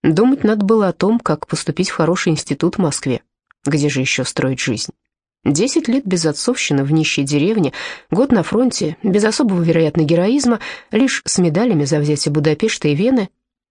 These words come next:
переплавились в уверенность, что он обязан взять своё.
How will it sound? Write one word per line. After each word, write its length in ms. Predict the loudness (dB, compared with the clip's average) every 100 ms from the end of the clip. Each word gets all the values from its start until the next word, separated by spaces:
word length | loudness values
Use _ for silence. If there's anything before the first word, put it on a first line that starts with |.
| _
переплавились 720 | 0 0 2 0 2 2 0 0
в 80 |
уверенность, 560 | 0 2 2 0 -2 -10 -16 _
что 280 | -10 -2 0
он 100 | 2
обязан 480 | 0 0 0 0 -2 _ -4
взять 380 | -2 0 -2 -2
своё. 440 | -4 -2 -4 -6